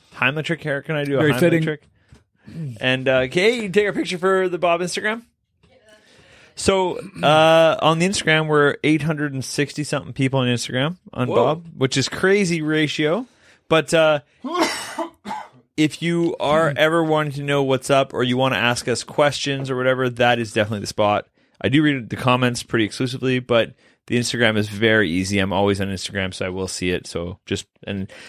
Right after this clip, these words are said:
Speaker 1: a P S A, if you wanna go there, uh, it's right here. Read the thing,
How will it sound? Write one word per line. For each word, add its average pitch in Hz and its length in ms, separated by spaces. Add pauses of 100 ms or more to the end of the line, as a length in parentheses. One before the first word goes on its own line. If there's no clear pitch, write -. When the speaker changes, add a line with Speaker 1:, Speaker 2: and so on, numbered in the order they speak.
(120)
Speaker 1:
a - 80
P 220 220
S 202 180
A, 185 240
if 87 300
you 117 80
wanna 120 180
go 110 140
there, 113 340 (340)
uh, 98 840
it's - 180
right 98 140
here. 131 340
Read 95 140
the 90 80
thing, 127 320